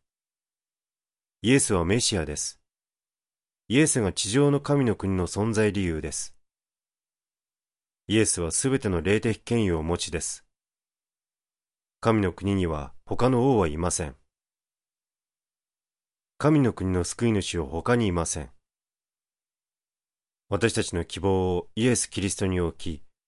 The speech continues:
イエスに目を向け、この地上でなすことのすべてにおいてイエスを中心にし、教会と呼ばれるキリストの御体を成長させることを中心にするなら、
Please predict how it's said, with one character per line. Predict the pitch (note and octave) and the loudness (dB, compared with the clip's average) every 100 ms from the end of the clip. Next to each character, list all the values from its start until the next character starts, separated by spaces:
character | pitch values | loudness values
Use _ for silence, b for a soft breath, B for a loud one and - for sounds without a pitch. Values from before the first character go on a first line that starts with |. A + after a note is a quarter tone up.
| - | -6
イ | G#2+ | 2
エ | C#3 | 2
ス | A#2+ G#2 | 2 0
に | F2+ | 0
目 | F2+ G#2 | 2 2
を | F2 | 0
向 | D2+ | -4
け、 | - D#2 D2 _ _ _ _ _ _ | -10 -14 -14 _ _ _ _ _ _
こ | - | 0
の | C3 C3 | 2 2
地 | - | 0
上 | G#2 C3+ | 2 2
で | B2+ | 2
な | C3 | 0
す | B2+ | -2
こ | - G2 | -4 -2
と | F#2 | -2
の | E2+ | 0
す | - | 0
べ | C3+ | 0
て | - F#2+ | 0 0
に | |
お | F2 E2+ | 0 -2
い | - | -2
て | F2 D#2 _ _ _ _ | -6 -6 _ _ _ _
イ | F2+ | 2
エ | A2 | 2
ス | G2+ A2+ | 2 -2
を | G2+ | -4
中 | - G#2 | -4 -4
心 | - G2 | -2 -2
に | F#2 | -2
し、 | E2 - D2+ _ _ _ _ _ _ _ | -4 -8 -12 _ _ _ _ _ _ _
教 | - G#2+ | 2 2
会 | F#2+ A2 G#2+ | 4 4 4
と | G2+ | 2
呼 | F#2+ | 2
ば | F#2+ | 2
れ | F#2+ | 2
る | F#2+ | 0
キ | - - | -4 -2
リ | A2+ | -2
ス | |
ト | - A#2 | 0 0
の | G#2+ | 2
御 | G2+ | 0
体 | - A#2 A2 | 0 0 2
を | G#2+ | 0
成 | - A2+ A2+ | 0 -2 -2
長 | A#2+ A2+ | -2 -4
さ | G#2 | -2
せ | G2+ | -2
る | G#2+ | -2
こ | G#2 | -4
と | G#2+ G#2 | -2 0
を | |
中 | E2 - G2 | 0 -2 -2
心 | - G2+ | 0 -2
に | F#2 | -2
す | - | -2
る | F2+ | -2
な | E2+ | -2
ら、 | D2 | -4